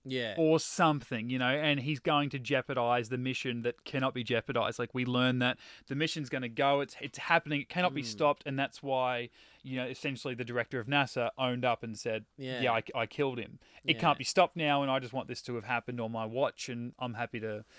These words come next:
Speaker 2: fess up and do my time for, for the murder." But, yeah, I guess for the brother, knowing that the, he didn't do it, it wasn't really about turning him in for,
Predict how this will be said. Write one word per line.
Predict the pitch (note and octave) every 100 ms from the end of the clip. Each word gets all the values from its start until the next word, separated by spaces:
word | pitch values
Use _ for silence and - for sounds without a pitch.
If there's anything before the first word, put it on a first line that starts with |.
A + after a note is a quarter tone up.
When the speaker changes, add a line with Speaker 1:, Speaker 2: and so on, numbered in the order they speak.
| -
Speaker 2:
fess | - C#3 -
up | B2+ A#2+
and | B2
do | A#2+
my | A#2 G#2+
time | A#2+ A2+ A2+
for, | A#2+ A2+
for | - A#2+
the | A2
murder." | C3 D3 G#2+ - _ -
But, | C#3+ A#2+ - - _ _ -
yeah, | D3+ F3 C#3
I |
guess | D3+ D#3+
for | C#3+
the | A#2+
brother, | D3 E3+ D3+ A#2 - - -
knowing | D3+ F3 F3 E3
that | D3 D3
the, | C#3+ C3+ A#2
he | D3
didn't | C3+ B2 A#2
do | G#2 F3+ C3
it, | - _
it | D#3
wasn't | D#3+ D3 C3+
really | C3+ C3
about | A#2 -
turning | C#3+ C3+ C3
him | A#2+
in | B2 B2 A2+ G#2+ _ _ _
for, | - - B2+ A#2 A2+